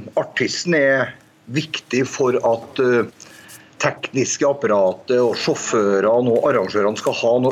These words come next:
innhold, de skal ha et navn på plakaten, og, og vi artistene, vi får faktisk ingenting. Jeg har kikket nå på mitt, jeg har et aksjeselskap, og de siste fem årene så har jeg gjennomsnittlig omsatt for fire komma to millioner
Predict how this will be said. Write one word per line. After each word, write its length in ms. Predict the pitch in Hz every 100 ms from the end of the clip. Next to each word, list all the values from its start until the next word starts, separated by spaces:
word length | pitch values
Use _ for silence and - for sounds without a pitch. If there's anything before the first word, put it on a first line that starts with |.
| 143
innhold, 400 | 127 98 110 120
de 160 | 113
skal 140 | 107 120
ha 60 | 110
et 40 |
navn 280 | 117 113 110
på 80 | 131
plakaten, 560 | 123 - 92 78 -
og, 220 | 120 117 95 - - - - -
og 120 | 139
vi 80 | 165
artistene, 480 | 156 151 - 196 208
vi 60 |
får 260 | 196 151 147
faktisk 560 | 139 110 139 127 - - - -
ingenting. 520 | 180 143 107 214 208
Jeg 500 | - - - - -
har 160 | 135 160
kikket 400 | 160 202 - 139
nå 160 | 175 175
på 140 | 175 165 - - - - - -
mitt, 320 | 151 165 170 - - 156
jeg 280 | 135 135
har 140 | 139 156
et 100 | 160
aksjeselskap, 720 | 151 - 143 185 185 190 175
og 240 | 170 170 - - - 131
de 80 |
siste 800 | 151 - 208 - - - 147 175 175 - - - -
fem 340 | - - 170
årene 320 | 165 110 135 135
så 160 | 156
har 160 | 151 131
jeg 160 | 135
gjennomsnittlig 560 | 160 131 95 - 92 156 143
omsatt 500 | 117 - - 120 -
for 240 | 147 131
fire 400 | - 175 - 110
komma 320 | - 123 113
to 180 | - 110
millioner 680 | 127 113 101 80 85 90